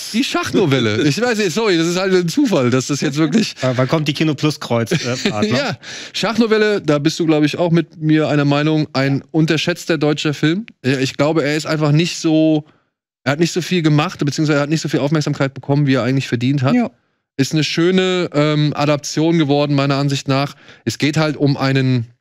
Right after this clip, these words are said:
Speaker 1: ich glaub, es ist eine Art Bankier, der bei Machtübernahme der Nazis in Österreich, äh, inhaftiert wird, weil man über ihn an die ganzen Konten des Adels kommen möchte.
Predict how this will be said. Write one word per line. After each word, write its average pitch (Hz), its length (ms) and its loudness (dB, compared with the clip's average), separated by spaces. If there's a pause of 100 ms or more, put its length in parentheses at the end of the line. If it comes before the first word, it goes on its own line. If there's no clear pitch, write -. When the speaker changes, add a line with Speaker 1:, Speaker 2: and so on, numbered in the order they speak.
(180)
Speaker 1:
ich - 140 -10
glaub, 120 180 -2
es 117 120 -6
ist 117 160 -6
eine 113 80 0
Art 117 180 -4
Bankier, 123 640 0 (420)
der 123 300 2
bei 117 580 0 (460)
Machtübernahme 139 640 0
der 127 100 0
Nazis 139 640 -2
in 131 160 -2
Österreich, 127 880 0 (100)
äh, 113 140 0
inhaftiert 131 600 -2
wird, 123 340 0
weil 127 240 0
man 131 160 0
über 120 160 2
ihn 131 260 0
an 120 140 0
die 120 100 0
ganzen 120 560 -2 (320)
Konten 147 420 0
des 117 140 -2
Adels 127 460 -2
kommen 98 260 -2
möchte. - 340 -6